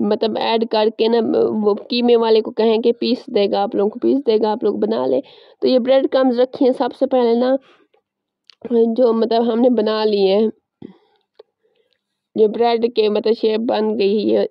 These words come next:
नगेट्स, तो सबसे पहले नगेट्स को ना अंडे में डिबू करना है।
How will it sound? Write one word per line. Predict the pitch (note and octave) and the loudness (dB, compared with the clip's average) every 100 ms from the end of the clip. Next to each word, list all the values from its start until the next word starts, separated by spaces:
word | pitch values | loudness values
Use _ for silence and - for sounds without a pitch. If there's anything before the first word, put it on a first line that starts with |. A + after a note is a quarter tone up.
| - | -2
नगेट्स, | G#3+ A3+ A3 G#3 G#3 - - - _ - | 0 0 2 2 2 0 -12 -14 _ -16
तो | D4 | -8
सबसे | D4+ C4 - C#4 | -6 -4 -4 -4
पहले | B3 A3+ A3+ | -2 0 0
नगेट्स | A#3 A#3 A#3+ - | 0 2 0 0
को | - A3+ | -2 2
ना | C#4 C4+ B3 A#3+ - | 2 2 -2 -4 0
अंडे | B3 A#3+ A#3+ | 2 4 4
में | A#3 A3 | 4 2
डिबू | G#3 G#3+ A2 | 0 -2 -4
करना | - A3 D3 | 0 0 2
है। | G#2 A2 | 0 -2